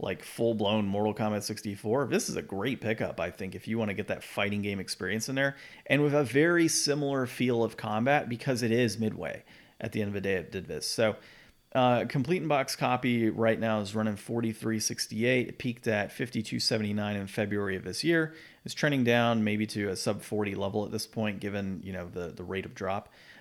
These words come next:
Uh, a loose copy is running at ten ninety-nine. Uh, that is actually in its peak right now, and it's continuing to go up, it looks like. You know, dude, at ten ninety-nine, we'll just say eleven dollars, of course, for this game. I think this is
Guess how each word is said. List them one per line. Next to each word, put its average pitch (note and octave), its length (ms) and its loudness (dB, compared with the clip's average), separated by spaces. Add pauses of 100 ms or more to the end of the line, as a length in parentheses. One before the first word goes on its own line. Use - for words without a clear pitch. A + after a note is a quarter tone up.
Uh, F#2+ 260 0
a A2 80 2
loose C#3 300 2
copy B2 400 2
is G#2 180 2
running G2+ 240 -2
at F2+ 120 -8
ten A#2 220 -2
ninety-nine. G2 720 -2
Uh, F#2 160 -4
that A2+ 220 0
is A2 120 0
actually G#2+ 380 -2
in G#2 80 -4
its G2+ 160 -6
peak - 280 -6 (100)
right F#2 240 -4
now, G2 260 -2
and G2 100 -4
it's - 320 -6 (140)
continuing A#2 460 0
to G2 60 -2
go F#2 200 0
up, F2+ 140 -2
it - 100 -10
looks - 240 -10
like. - 240 -12 (680)
You C#3+ 80 0
know, C#3+ 140 0 (680)
dude, D3+ 380 4
at - 200 0
ten F#3+ 360 -2
ninety-nine, B2 600 4
we'll A2+ 100 2
just A#2 160 -2
say A#2 120 4
eleven F#2 400 0
dollars, F2+ 640 -2
of A2 100 -12
course, G#2 300 -4
for - 100 -6
this G#2+ 160 -2
game. G#2+ 340 0 (1000)
I D3 180 2
think G#2+ 340 -2
this G#2+ 220 0
is F#2 460 -6